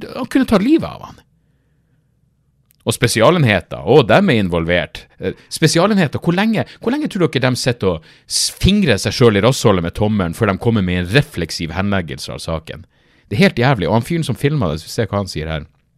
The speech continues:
Slett alt. Overvåkningsbilder fra Esso-stasjonen i Kongsberg sentrum viser at, eh, Marius ble holdt fast av en uniformert politimann,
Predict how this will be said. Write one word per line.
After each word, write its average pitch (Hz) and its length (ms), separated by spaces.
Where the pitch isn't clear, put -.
Slett - 320
alt. - 300
Overvåkningsbilder 165 800
fra 95 100
Esso-stasjonen 107 540
i - 20
Kongsberg 95 460
sentrum 85 380
viser 117 260
at, - 180
eh, 85 300
Marius 113 640
ble 107 160
holdt 120 180
fast - 380
av 98 160
en 95 80
uniformert 104 560
politimann, 131 480